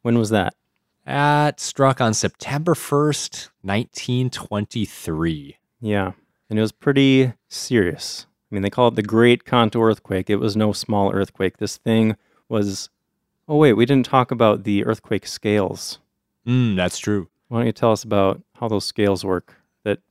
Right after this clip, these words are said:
Speaker 1: measure the intensity of earthquakes?
Speaker 2: Yeah, so there's a number of different scales. The first one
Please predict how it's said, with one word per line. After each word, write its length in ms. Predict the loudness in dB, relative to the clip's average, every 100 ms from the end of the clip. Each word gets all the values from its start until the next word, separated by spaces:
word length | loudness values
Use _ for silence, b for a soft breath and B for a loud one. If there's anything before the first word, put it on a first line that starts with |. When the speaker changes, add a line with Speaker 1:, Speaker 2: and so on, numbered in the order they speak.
| -4
Speaker 1:
measure 360 | -2 2 0
the 300 | 2 -2 -2
intensity 640 | -2 -2 -2 -2 -4 -4 -2
of 180 | -4 -4
earthquakes? 640 | -6 -6 -6 -8 -8 -16 -12 0
Speaker 2:
Yeah, 280 | 4 4 0
so 200 | -4 2
there's 320 | 4 4 2
a 100 | 0
number 320 | 2 4 6
of 120 | 4 0
different 320 | -4 -4 -8
scales. 580 | -8 -10 -10 -12 -12 -8
The 120 | -6
first 400 | 4 4 4 2
one 580 | 4 6 6 2 0